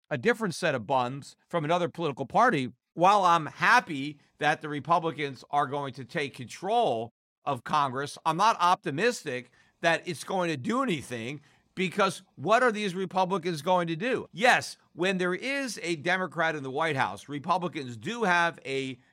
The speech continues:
better track record of pushing back against spending. When you have a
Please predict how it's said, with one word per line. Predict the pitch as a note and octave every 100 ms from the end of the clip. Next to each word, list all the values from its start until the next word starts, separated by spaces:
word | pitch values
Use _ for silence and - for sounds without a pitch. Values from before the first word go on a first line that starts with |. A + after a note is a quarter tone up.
| _ -
better | F3 G3+ D#3+
track | - D#3+ D#3+ -
record | C3 A2+ A#2+ A2+ B2 _ _ -
of | D3 C#3 A#2 _
pushing | - A3 A#3+ G#3
back | D#3+ D3+ C#3+ C#3+ -
against | C3+ C3+ A#2+
spending. | - F3+ F#3 A#2 - _ _ _
When | C#3 D#3+ D#3+
you | C#3 D3+
have | E3 F#3 D3
a | C#3+ C3